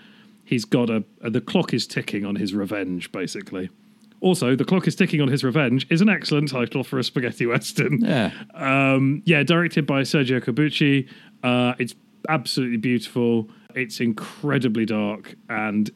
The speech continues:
Speaker 1: it's, I think there's just been a, is it, I, definitely in the States there's been a Blu-ray recently. I don't know if it's come out over here yet.
Speaker 2: No, I don't think so. Um,
Speaker 1: But
Speaker 2: but
Speaker 1: yeah, very, very worth tracking down.
Speaker 2: Yeah, uh, a-, absolutely incredible film, and it's one of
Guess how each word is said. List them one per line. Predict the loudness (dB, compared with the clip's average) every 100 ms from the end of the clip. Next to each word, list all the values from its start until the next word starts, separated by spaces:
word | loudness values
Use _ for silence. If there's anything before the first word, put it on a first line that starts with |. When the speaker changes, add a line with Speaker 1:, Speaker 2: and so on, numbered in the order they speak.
| -10
Speaker 1:
it's, | -8 -8 -10 -12 -10 -4
I |
think | 0 0
there's | -2
just | -2 -2 0
been | 0
a, | 0 -2 -8 -20 -12 -6
is | -6
it, | -4
I, | -4
definitely | 0 2 4 2
in |
the | 2
States | 0 -2 0
there's | -4 -2
been | -2
a | -2
Blu-ray | -2 -2 -2
recently. | -6 -8 -8 -6
I |
don't | -4
know | -6
if | -8
it's | -10
come | -6 -6
out | -6
over | -8
here | -8
yet. | -8 -8 -12 -20 -20 -20 -20 -20 -14 -4
Speaker 2:
No, | 0 2
I |
don't | 4 2 2
think | 0
so. | 0 0 0 -2 -4
Um, | -2 0 2 2 2 0 0
Speaker 1:
But | 2
Speaker 2:
but |
Speaker 1:
yeah, | 2 0
very, | -2 -2 0 -2
very | -2 -2
worth | -2 -4 -6
tracking | -10 -8 -8
down. | -6 -8 -10 0
Speaker 2:
Yeah, | 4 4 2 -2 -6
uh, | -2 0 0 -2
a-, | -4 -2
absolutely | -4 -2 0 2 4 2 2 2 2
incredible | 0 2 2 2 2
film, | 2 4 4
and | 4
it's | 2 2
one | -2 -2 0 4 4
of | 2